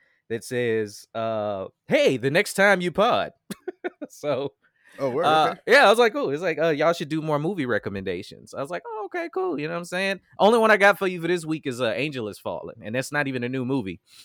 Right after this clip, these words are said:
Speaker 1: It's just on Netflix. She was like, "Tell us stuff to watch on Netflix since we stuck in the house."
Speaker 2: You telling people to watch Angel Has Fallen?
Speaker 1: It was good. I was shocked 'cause I, London What Has Fallen wasn't good to me, and Angel ended up being good.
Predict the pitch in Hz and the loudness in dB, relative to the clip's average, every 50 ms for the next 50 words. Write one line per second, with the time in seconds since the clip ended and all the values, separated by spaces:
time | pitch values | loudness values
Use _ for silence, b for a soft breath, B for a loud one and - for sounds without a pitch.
0 | b b b - 110 - 135 127 - 120 113 110 131 127 - - 110 98 87 - | b b b -14 -10 -8 -6 -4 -2 -2 -2 0 -2 -4 -4 -4 -6 -8 -8 -8
1 | - - - - _ - - 113 117 113 117 104 101 - 139 131 120 113 - - | -14 -20 -20 -20 _ -8 -6 -6 -4 -4 -4 -6 -4 -4 -4 -2 -2 -4 -6 -6
2 | 117 107 - 107 98 110 110 107 - 110 95 101 120 113 - - 101 90 - 107 | -6 -6 -4 -4 0 0 0 0 -2 -6 -8 -8 -10 -10 -10 -10 -12 -12 -10 -14
3 | 92 - 110 104 - - 95 90 98 92 90 110 107 101 92 135 139 - 175 160 | -14 -14 -14 -14 -10 -10 -10 -8 -8 -8 -6 -6 -6 -6 -8 -6 -4 -4 -2 -2
4 | 151 190 170 156 160 156 143 - 98 104 131 151 151 151 151 143 127 - - 131 | -2 -4 -4 -4 -2 -2 -4 -4 -4 -4 -4 -4 -4 -4 -4 -6 -6 -6 -6 -6
5 | 131 156 185 214 214 196 _ _ _ _ _ _ - 139 143 135 151 233 466 415 | -6 -6 -8 -12 -14 -18 _ _ _ _ _ _ -10 -8 -4 2 2 4 4 2
6 | - 98 - _ - 113 135 175 170 - 254 269 - - - - - _ _ _ | -2 -4 -6 _ -2 0 0 2 4 4 4 4 4 2 -2 -16 -20 _ _ _
7 | _ _ _ _ - - 160 143 160 165 - 127 127 160 208 240 240 247 220 202 | _ _ _ _ 0 2 4 4 4 2 0 -2 0 2 2 4 4 2 2 2
8 | 202 - 147 147 160 165 - 160 170 160 - - - 165 160 156 151 151 147 143 | -4 -6 -2 0 0 0 2 0 -4 -4 -2 0 2 4 6 6 4 4 0 -4
9 | 110 98 120 139 143 139 139 143 127 - 120 190 247 247 175 - 123 107 98 80 | -4 -2 2 2 2 2 0 -4 -6 -4 2 4 4 4 2 -2 -10 -10 -10 -14
10 | - _ _ _ _ _ _ _ _ _ _ _ _ _ _ _ _ - 127 135 | -16 _ _ _ _ _ _ _ _ _ _ _ _ _ _ _ _ -4 -2 -2
11 | 139 139 - 131 151 160 151 131 135 147 143 139 135 98 113 120 120 107 110 - | -2 -2 -2 -2 -2 -2 -2 -2 0 0 0 0 -2 -2 -4 -4 -2 -2 -4 -4
12 | 104 107 113 113 117 123 - - - | -4 -6 -8 -8 -8 -8 -10 -10 -12